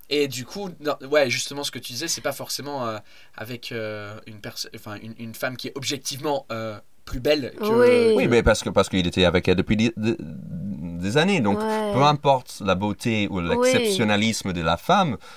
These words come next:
Speaker 3: a-, a-, après un
Speaker 2: À un
Speaker 3: certain
Speaker 2: moment,
Speaker 3: moment
Speaker 2: c'est scientifique, c'est les phéromones qui sont trop
Speaker 3: Oui, je
Speaker 2: habitués,
Speaker 3: pense,
Speaker 2: là.
Speaker 3: je pense que mal-, malgré tout, ce
Speaker 2: Et
Speaker 3: qu'il
Speaker 2: puis, il y a la
Speaker 3: cherchait, c'était,
Speaker 2: tentation, ouais.
Speaker 3: c'était la
Speaker 2: Ouais.
Speaker 3: nouveauté. Voilà, c'était m-, apparemment même pas la tentation, parce que c'était avec un, une prostituée, donc
Speaker 2: Ouais.
Speaker 3: c'était même pas
Speaker 2: Ouais.
Speaker 3: qu'il a, qu'il a eu la satisfaction de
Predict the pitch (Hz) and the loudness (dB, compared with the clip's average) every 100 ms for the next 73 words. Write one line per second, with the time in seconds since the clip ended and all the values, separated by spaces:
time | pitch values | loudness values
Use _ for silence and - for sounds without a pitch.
0 | - - 90 - 80 - - - 113 98 | -20 -6 -4 0 0 0 -4 0 0 2
1 | 208 - - 95 104 151 165 220 262 339 | 2 2 4 2 4 4 4 2 0 2
2 | - 220 190 240 208 214 226 220 - 190 | 2 2 0 0 0 2 0 -2 -4 -4
3 | 208 - 214 202 185 - 226 214 208 101 | -2 -2 2 4 4 4 4 4 2 2
4 | 104 - 92 92 95 92 90 85 87 80 | 2 4 4 4 2 2 2 2 0 -2
5 | - 151 120 101 - 196 269 - 208 160 | 0 0 0 0 0 4 4 4 4 2
6 | - - 95 233 202 85 - 87 80 78 | 2 2 4 2 0 -2 -4 0 2 2
7 | 85 82 98 - 190 - - - - 110 | 0 -2 0 2 0 0 -4 0 2 2
8 | - 101 104 - 98 101 101 104 107 107 | 0 0 0 0 0 2 2 4 4 4
9 | 104 101 120 156 202 165 - - 101 - | 2 2 0 0 0 -2 -2 -2 -4 -4
10 | - - - - 92 98 98 101 95 90 | -12 -20 -14 -10 0 2 2 2 2 2
11 | 87 90 - 107 - 101 113 95 247 104 | 0 -2 -4 -4 -4 -2 2 4 4 4
12 | 98 98 120 123 123 120 120 104 101 113 | 2 2 4 4 4 4 2 0 0 2
13 | 101 101 95 - - 98 104 104 - - | 4 4 2 0 6 8 8 4 2 2
14 | 123 120 - - - 113 - - 127 123 | 2 0 -4 -4 2 2 2 -2 -2 -2
15 | 101 | -2